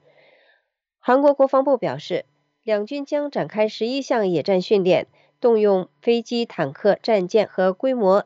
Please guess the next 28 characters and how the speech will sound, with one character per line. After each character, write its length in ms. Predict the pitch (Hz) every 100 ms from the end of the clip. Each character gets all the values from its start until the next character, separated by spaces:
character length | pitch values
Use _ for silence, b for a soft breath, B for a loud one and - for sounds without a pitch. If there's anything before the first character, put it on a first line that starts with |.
| -
达 240 | 170 165
数 300 | 196 - 269
万 180 | 233 180
军 220 | 220 220
人 120 | 170
的 60 | 151
兵 240 | 208 214
力。 180 | 214 170 _ _ _ _ _ _
今 180 | - 294
年 160 | 269 269
头 240 | 220 254
几 140 | 220
个 80 | 180
月， 240 | 196 175 - _ _
朝 220 | - 202
鲜 180 | 254 196
当 220 | 202 233
局 100 | 226
实 180 | 208 185
施 200 | 185 220
了 240 | 208 175 -
几 220 | - 202 175
十 220 | - 208
次 300 | - 254 -
导 160 | 180 147
弹 160 | 185
试 180 | 180 190
验， 240 | 190 160